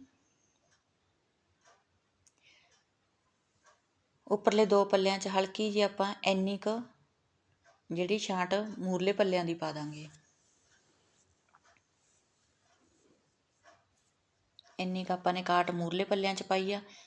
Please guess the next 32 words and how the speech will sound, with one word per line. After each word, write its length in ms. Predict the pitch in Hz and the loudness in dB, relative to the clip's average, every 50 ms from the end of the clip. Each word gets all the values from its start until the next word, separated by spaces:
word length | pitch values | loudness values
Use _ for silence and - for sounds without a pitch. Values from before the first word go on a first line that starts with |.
| _ _ - | _ _ 0
ਤੇ 80 | 220 | 2
ਹੁਣ 160 | 220 220 220 | 2 4 4
ਆਪਾਂ 240 | 214 214 214 220 220 | 4 4 4 4 4
ਜਿਹੜੀ 240 | 208 208 208 208 220 | 4 4 4 4 4
ਇਹਦੀ 180 | 220 220 220 226 | 2 2 0 2
ਪਾਕਿਸਤਾਨੀ 600 | 220 214 202 196 - - - 196 196 190 196 202 | 2 2 2 2 0 -4 -2 -2 -2 0 -4 -6
ਸਲੀਵ 260 | 196 - 196 196 190 185 | -4 -2 -2 -2 -2 -2
ਬਣਾ 200 | 190 190 190 196 | -2 -2 0 2
ਰਹੇ 80 | 202 | 2
ਹਾਂ, 80 | 214 214 | 2 0
ਇੱਥੋਂ 200 | 214 - - 202 | 0 0 0 0
ਆਪਾਂ 220 | 196 196 - 196 | 0 2 2 2
ਇਹਨੂੰ 180 | 190 196 208 208 | 2 2 0 0
ਗੁਲਾਈ 280 | 190 196 185 180 180 | 2 4 4 4 4
ਦੇਵਾਂਗੇ 480 | 180 180 185 185 185 190 190 208 233 262 - - - - _ _ _ - | 2 0 -2 -2 -2 -4 -4 -4 -6 -6 -8 -14 -20 -20 _ _ _ 0
ਸੱਤ 300 | - 175 175 175 - 190 | 2 2 2 2 0 -2
ਇੰਚ 200 | 196 190 190 - | -2 -2 -6 -4
ਤੇ, 220 | - 220 226 240 240 - _ _ _ _ _ _ _ _ _ _ _ _ | -2 -2 -2 -2 -4 -12 _ _ _ _ _ _ _ _ _ _ _ _
ਇੱਧਰੋਂ 260 | - 185 170 190 208 214 | -6 -2 0 0 0 2
ਵੀ 100 | 214 214 | 2 0
ਆਪਾਂ 220 | 202 208 202 196 | 0 0 -2 -2
ਸੱਤ 260 | 196 190 185 185 - | 0 -2 -2 -2 -6
ਕੁ 120 | - - 190 | -8 -6 -6
ਇੰਚ 160 | 190 190 - | -6 -6 -6
ਮਿਣਾਂਗੇ 480 | 190 190 190 196 196 196 196 214 220 226 220 _ _ _ _ _ _ _ _ _ _ _ _ _ _ _ _ _ _ | -6 -4 -4 -4 -4 -4 -6 -8 -10 -10 -14 _ _ _ _ _ _ _ _ _ _ _ _ _ _ _ _ _ _
ਤੇ 80 | - - - | -16 -14 -8
ਇੱਥੋਂ 300 | - 190 190 185 - 196 | -6 -8 -8 -6 -6 -6
ਇਹਨੂੰ 300 | 196 196 202 226 233 - - | -4 -4 -4 -6 -6 -6 -6
ਇਸ 160 | 185 180 180 | -6 -6 -6
ਤਰ੍ਹਾਂ 280 | - - 185 190 208 208 208 _ _ _ _ _ _ _ _ _ _ _ _ _ _ _ _ _ _ _ _ _ - _ _ - - _ _ _ _ _ _ _ _ _ _ _ _ _ _ - | -6 -6 -4 -4 -6 -8 -12 _ _ _ _ _ _ _ _ _ _ _ _ _ _ _ _ _ _ _ _ _ -20 _ _ -20 -20 _ _ _ _ _ _ _ _ _ _ _ _ _ _ -4
ਐਂ 180 | 175 180 180 | -2 -2 -2
ਟੇਢਾ 340 | 175 180 185 180 170 196 214 | 0 -2 -2 0 2 0 0